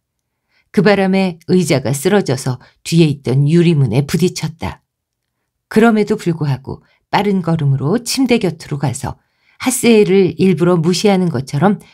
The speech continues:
베드 서클 속에 얼굴을 파묻고, "어머, 눈 떴네.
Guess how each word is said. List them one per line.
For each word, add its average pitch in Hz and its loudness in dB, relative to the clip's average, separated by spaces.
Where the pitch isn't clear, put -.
베드 175 2
서클 180 0
속에 147 -4
얼굴을 139 0
파묻고, - -4
"어머, 302 2
눈 269 2
떴네. 208 0